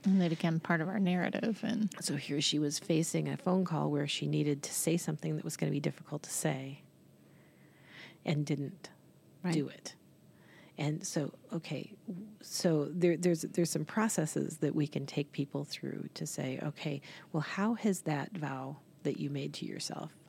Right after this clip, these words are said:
Speaker 2: 'It's better off if I stay silent,' served you?" And there, it, to be able to be grateful for what gift it, it is
Speaker 3: Right.
Speaker 2: applied to you, and see then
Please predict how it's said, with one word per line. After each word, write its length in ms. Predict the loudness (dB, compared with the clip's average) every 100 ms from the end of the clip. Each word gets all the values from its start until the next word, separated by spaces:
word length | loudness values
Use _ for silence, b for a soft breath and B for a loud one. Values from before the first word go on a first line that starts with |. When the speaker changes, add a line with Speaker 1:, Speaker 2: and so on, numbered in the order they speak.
| -16
Speaker 2:
'It's 120 | -6
better 320 | 0 2 2
off 160 | -2 -6
if 120 | -8
I 80 | -4
stay 240 | -2 -2
silent,' 440 | 2 2 2 -2 -6 B B B B B -8
served 380 | 2 2 2
you?" 200 | -2 -8 -12 -20 -20 -20 -10 0
And 140 | 2
there, 180 | 2 0 -4
it, 200 | -4 -2
to 120 | 0
be 220 | 4 4
able 160 | 2 0
to 140 | -2
be 160 | -2 0
grateful 540 | 4 4 4 0 -2
for 520 | 0 2 4 4 0 2
what 460 | 2 4 4 2 0
gift 300 | 0 0 -4
it, 180 | -6 -4
it 260 | -2 -2 -4
is 160 | -4 -2
Speaker 3:
Right. 100 | 2
Speaker 2:
applied 180 | 4 4
to 60 | 2
you, 140 | 0 B B B B B -2
and 360 | 0 2 -2
see 640 | -4 -4 0 4 4 2 -2
then 420 | -2 0 0 -4